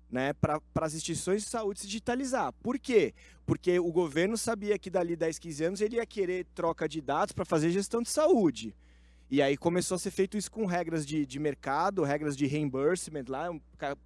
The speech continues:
típico do mercado, um pouquinho diferente do, do nosso contexto aqui. Mas aí, quando, dentro desse arcabouço, quando já tava essa estrutura, foi aí, ali, sei lá, dois mil e cinco, seis, final de dois mil e dez, que veio o movimento do Patient Empowerment,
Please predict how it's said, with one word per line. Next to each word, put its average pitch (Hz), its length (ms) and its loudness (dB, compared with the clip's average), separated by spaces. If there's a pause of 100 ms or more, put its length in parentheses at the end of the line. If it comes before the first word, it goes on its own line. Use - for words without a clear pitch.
(100)
típico 170 320 -6
do 151 40 -4
mercado, 147 340 -2
um - 20 -20
pouquinho - 240 -8
diferente 143 320 -10
do, 143 180 -4
do 139 140 -4
nosso 147 200 -4
contexto 143 420 -4
aqui. 190 440 -2 (560)
Mas 170 300 2
aí, 202 80 2
quando, 214 260 0 (140)
dentro 175 580 -2
desse 247 220 -4
arcabouço, 190 420 0
quando 190 120 -4
já 180 140 0
tava 226 420 -2
essa 269 120 -6
estrutura, 214 720 -2 (260)
foi 190 280 2
aí, 190 400 2
ali, 226 300 -2
sei 208 180 -4
lá, 170 180 0
dois 147 300 -4
mil 170 200 -2
e 143 360 0 (500)
cinco, - 460 -8
seis, 170 500 0
final 156 280 -6
de 139 40 -12
dois 139 180 -4
mil 165 140 -2
e - 20 -8
dez, 170 520 2
que - 120 -12
veio 165 300 2
o - 20 6
movimento 165 560 -2
do 151 120 -6
Patient 160 420 -4
Empowerment, 160 880 2